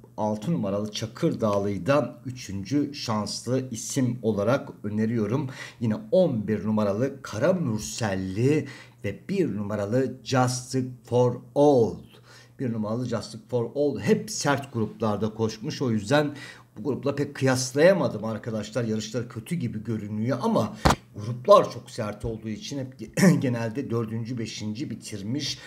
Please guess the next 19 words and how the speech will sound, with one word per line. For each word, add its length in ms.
ara 320
ile 260
bitirmiş. 640
Ancak 380
bu 100
grupta 540
handikap 440
on 100
yedi 260
yarışta 580
etkili 380
bir 60
yarış 280
çıkarabilir. 560
Bu 60
safkana 560
dikkat 500
diyorum 300
bugün. 340